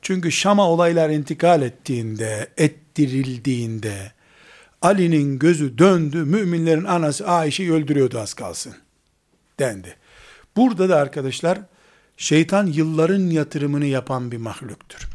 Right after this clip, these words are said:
Ayşe anamıza bir iftira yapılmıştı. Bunu ifk olayı diye biliyoruz. Efendimiz sallallahu aleyhi ve sellem de çok üzülmüştü. Ashabına dedi ki, "Ben ne yapayım şimdi? Hanımıma iftira ediliyor." Ali radıyallahu anh da genç bir delikanlıydı. "Ya Resulallah,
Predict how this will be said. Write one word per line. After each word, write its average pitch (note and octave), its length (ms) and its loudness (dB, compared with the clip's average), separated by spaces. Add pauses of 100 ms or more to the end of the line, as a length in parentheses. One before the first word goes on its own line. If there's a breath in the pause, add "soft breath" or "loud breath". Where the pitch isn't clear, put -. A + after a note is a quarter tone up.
(640 loud breath)
Ayşe E3 300 2
anamıza F#3+ 540 0
bir G#3 80 -8
iftira E3+ 440 0
yapılmıştı. B2 640 -4
Bunu C#3 260 -6 (240)
ifk - 260 -6
olayı B2+ 320 0
diye A#2 240 -6
biliyoruz. A#2+ 440 -6 (600 soft breath)
Efendimiz F#3+ 440 0
sallallahu F3+ 320 0
aleyhi E3+ 200 2
ve - 20 -8
sellem F#3+ 320 -2
de D3 60 -2
çok G#3 240 -6
üzülmüştü. C3 680 -4 (160)
Ashabına F#3 580 2
dedi F#3 220 -2
ki, D3+ 180 -4
"Ben F3+ 220 0
ne F3 40 2
yapayım C#3 480 0
şimdi? G#2+ 440 -8
Hanımıma E3+ 520 0
iftira D3+ 480 -2
ediliyor." B2 320 -6 (560 loud breath)
Ali C4 220 4
radıyallahu A3+ 440 0
anh F#3+ 160 -2
da F#3 60 -4
genç F#3 340 -4
bir D#3 80 -12
delikanlıydı. D3 800 -4 (520 loud breath)
"Ya G4 160 4
Resulallah, C3 400 0